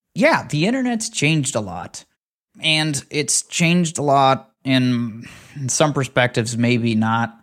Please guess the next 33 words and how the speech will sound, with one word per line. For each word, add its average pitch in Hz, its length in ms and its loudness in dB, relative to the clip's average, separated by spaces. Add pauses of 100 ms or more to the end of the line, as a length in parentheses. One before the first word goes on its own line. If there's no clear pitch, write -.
the 135 160 0
right 120 260 4
direction. 98 580 -2 (880)
And 127 200 0
a 127 60 4
lot 147 260 6
of 131 160 -2
decisions 117 880 0
that 120 340 0
were 117 160 -2
being 117 400 0
made, 113 440 -2 (180)
uh, - 240 -16 (100)
in 110 200 -4
the, 107 180 -8 (220)
the 127 120 2
olden 123 360 4
days, 107 320 -2
if 110 140 -8
we 110 80 -2
wanna 110 180 0
call 123 300 4
them 98 160 0
that, 95 320 -6 (200)
are 135 140 -4
being, 147 640 0 (300)
uh, 123 220 2
looked 131 400 2
at 117 360 2
in 120 180 0
a 120 260 0 (260)
different 123 420 2
perspective 156 640 0